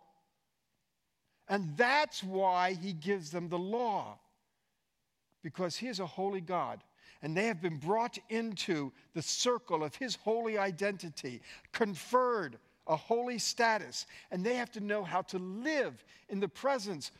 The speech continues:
of a holy God. And that's what the law is, helping them to know how to live in the presence of a holy God, 'cause he's coming back. He's coming back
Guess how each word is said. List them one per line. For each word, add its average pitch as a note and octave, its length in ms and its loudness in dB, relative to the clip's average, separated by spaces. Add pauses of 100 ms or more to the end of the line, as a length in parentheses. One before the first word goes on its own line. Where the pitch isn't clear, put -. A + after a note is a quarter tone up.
(120)
of F#3+ 100 0
a G#3 80 2
holy A#3 380 -2
God. F#3+ 420 0 (220)
And G3+ 320 -4
that's C4+ 300 2
what A#3 120 -6
the B3+ 80 2
law C4+ 400 2
is, C3+ 480 -8 (1200)
helping A#3 420 -4
them A#3 140 -6
to - 140 -10
know G#3 500 -4 (260)
how E3 180 -4
to - 180 -12
live F3+ 600 -6 (260)
in E3+ 120 -8
the A3 80 -4
presence - 720 -8 (260)
of C#3 80 -8
a D#3 60 -2
holy D#3+ 340 -6
God, A2 340 -8 (520)
'cause B2+ 180 -12
he's A#2 180 -10
coming - 320 -6
back. - 440 -10 (1800)
He's F#3+ 220 -2
coming B3 400 0
back F3+ 400 2